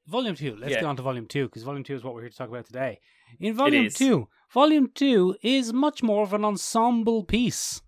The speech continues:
Speaker 2: Oh, there's so many characters, so many plots, Michael, all coming together.
Speaker 1: There's a lot going on.
Speaker 2: There's a bloody lot going on, Michael. There's a whole bunch of stuff.
Speaker 1: My favourite character, Ben, from this one is barely in it at all.
Speaker 2: Oh,
Speaker 1: But,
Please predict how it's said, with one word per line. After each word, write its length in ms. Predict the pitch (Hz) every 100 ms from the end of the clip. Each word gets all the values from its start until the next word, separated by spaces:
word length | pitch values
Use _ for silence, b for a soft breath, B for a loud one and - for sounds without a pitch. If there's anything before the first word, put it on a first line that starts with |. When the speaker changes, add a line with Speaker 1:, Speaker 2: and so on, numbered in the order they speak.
| _ _ _ _ _
Speaker 2:
Oh, 220 | 175 156
there's 160 | 156 175
so 180 | - 202
many 160 | 143
characters, 580 | - 151 147 139 147 139
so 220 | - 254
many 160 | 220 131
plots, 380 | - 135 127 143
Michael, 360 | 131 123 123 - 170 -
all 240 | 196 160
coming 480 | - - - 170 196
together. 300 | 202 139 107 156
Speaker 1:
There's 160 | 196
a 40 | 214
lot 300 | 233 254 -
going 300 | 185 156 170
on. 320 | 220 139 104 _ _ b b b
Speaker 2:
There's 220 | 139 151
a 120 | 170 160
bloody 340 | 170 165 160
lot 300 | 143 127 -
going 260 | 127 117 113
on, 160 | 110
Michael. 320 | 110 110 - 117
There's 180 | 123 127
a 80 |
whole 840 | 123 170 185 185 185 185 185 185 185
bunch 280 | 143 131
of 40 | -
stuff. 400 | - - - -
Speaker 1:
My 260 | 180 247
favourite 420 | 262 - 240 196 151
character, 320 | 139 120 123
Ben, 320 | 117 117 113 -
from 220 | 131 117
this 360 | 135 - - _
one 320 | 120 101 95 _ _ _
is 140 | - 196
barely 440 | - 240 254 240
in 60 | 202
it 140 | 165
at 160 | 143 -
all. 460 | 156 123 107 - _ _ _ _ _ _ _ _ _
Speaker 2:
Oh, 60 | 156
Speaker 1:
But, 340 | 170 147 120